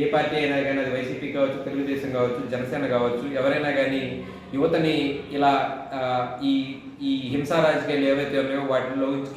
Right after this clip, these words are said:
వాటిల్లోకి ఎంకరేజ్ చేయకుండా, అట్లాగే ఒక శాంతి వాతావరణం అయ్యేటట్టు చూడాలని చెప్పేసి డీవైఎఫ్ఐగా మనవి చేస్తా ఉన్నాము. అట్లాగే ఈ, ఈ ఎన్నికల్లో, ఆ, పూర్తి స్థాయిగా యువతకి, ఈ యువతని మద్యం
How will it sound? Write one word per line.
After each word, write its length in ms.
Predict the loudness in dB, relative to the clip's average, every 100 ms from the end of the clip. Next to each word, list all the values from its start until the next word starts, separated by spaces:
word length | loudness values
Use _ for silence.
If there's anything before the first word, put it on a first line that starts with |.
| -2
వాటిల్లోకి 520 | 0 2 0 -2 0
ఎంకరేజ్ 440 | 0 2 2 4
చేయకుండా, 380 | 0 0 -2 0
అట్లాగే 680 | 0 -2 0 0 2 0 -2 -8 -10 -6
ఒక 120 | -4
శాంతి 340 | 0 0 2
వాతావరణం 540 | 4 4 4 2 2 2
అయ్యేటట్టు 600 | 0 -2 -4 -4 -2 -2
చూడాలని 360 | 0 -2 -2
చెప్పేసి 340 | -4 -4 -6 -6
డీవైఎఫ్ఐగా 840 | 0 2 2 0 0 2 2 0 -6 -12 -6
మనవి 260 | -2 0
చేస్తా 280 | 2 0 2
ఉన్నాము. 480 | 0 0 -2 -2 -6 -12 -18 -20 -18 -8
అట్లాగే 680 | 0 2 6 6 4 0 -6 -6 0
ఈ, 420 | 4 4 2 -4 -6 -4 -4 -2
ఈ 120 | 0
ఎన్నికల్లో, 840 | 2 4 4 6 6 6 2 0 -6 -12 -12 -4
ఆ, 360 | -2 -2 -4 -4
పూర్తి 240 | -2 -2
స్థాయిగా 840 | 0 4 6 6 4 4 2 0 -4
యువతకి, 580 | -2 0 -2 -4 -8 -10 -8
ఈ 240 | -4 -4 -2
యువతని 680 | 0 0 2 2 2 -2 -6 -4
మద్యం 600 | -2 0 0 0 -4